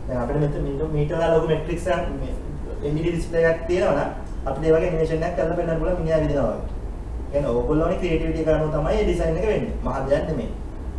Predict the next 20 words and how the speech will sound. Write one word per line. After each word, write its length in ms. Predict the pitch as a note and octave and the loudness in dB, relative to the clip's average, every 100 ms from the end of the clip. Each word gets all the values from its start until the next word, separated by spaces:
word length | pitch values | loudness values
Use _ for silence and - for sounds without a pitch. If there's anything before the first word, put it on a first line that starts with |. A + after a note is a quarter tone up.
| - - - - - | -8 -8 -8 -6 -6
ඒ 120 | - - | -6 -4
කියන්නේ 200 | A#3 A#2+ | -2 0
සාමාන්‍යයෙන් 580 | - C3 B2+ D#3 C3 C3 | 0 2 2 2 2 0
අපිට 220 | C#3 C3+ | 0 -2
monitor 260 | B2 B2 | -2 -2
එක 140 | C3 B2+ | -4 -2
පේන්නේ 420 | C#3+ C3+ B2+ B2+ C#3+ - - - - - - - - - - - | -2 -2 -2 0 -2 -4 -8 -8 -8 -6 -6 -8 -8 -8 -8 -6
මිලිසෙකන්ඩ් 520 | C#3+ C#3 C#3 D3+ C#3+ - - - - - | -4 -2 0 0 0 -2 -4 -4 -4 -2
පනහෙන් 300 | - C3+ C#3 | 0 2 0
පනහ 260 | C#3 C#3 C#3+ C3+ | 0 0 0 0
වගේ 240 | B2+ D#3 - - D3+ | -2 -2 -4 -4 -6
ස්කෑනින් 380 | - D#3 D#3+ | 0 2 4
මෙතඩ් 300 | D#3 D3+ D3 | 0 0 2
එකක් 180 | D#3 - | 2 2
තියෙන්නේ. 300 | F#3 D3 - | 0 0 0
ඒතකොට 280 | - C#3+ C#3 | -2 0 0
මේකේ 340 | C3 B2+ D3 D3 - | 0 -2 -4 -4 -4
මේ 180 | C#3+ B2+ | -4 -4
ස්ටිල් 300 | - C#3+ D3 D3+ - - - | -4 -2 -2 -2 -4 -6 -6
කියන්නේ 260 | - A#2 | -6 -6